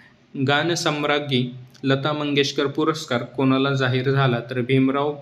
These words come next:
पानसाळे यांना हा पुरस्कार जाहीर झालेला आहे. प्रश्न क्रमांक पुढचा आहे आपला, महाराष्ट्र शासनाचा व्ही शांताराम जीवन गौरव पुरस्कार कोणाला जाहीर झाला आहे? तर महेश मांजरेकर यांना हा पुरस्कार देण्यात येणार आहे, जाहीर झालेला आहे.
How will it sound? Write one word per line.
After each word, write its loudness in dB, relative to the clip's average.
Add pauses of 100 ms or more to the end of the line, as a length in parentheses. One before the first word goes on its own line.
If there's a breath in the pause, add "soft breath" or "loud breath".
(100)
पानसाळे 2
यांना -2
हा -4
पुरस्कार -4
जाहीर 0
झालेला -2
आहे. -2 (880 soft breath)
प्रश्न 2
क्रमांक 2
पुढचा 2
आहे 0
आपला, 0
महाराष्ट्र 2
शासनाचा 0
व्ही -2
शांताराम 0
जीवन 2
गौरव 0
पुरस्कार -2
कोणाला -2
जाहीर 0
झाला -2
आहे? -4
तर -12
महेश 0
मांजरेकर 0
यांना -2
हा -6
पुरस्कार -4
देण्यात -6
येणार -6
आहे, -4
जाहीर -2
झालेला -4
आहे. -8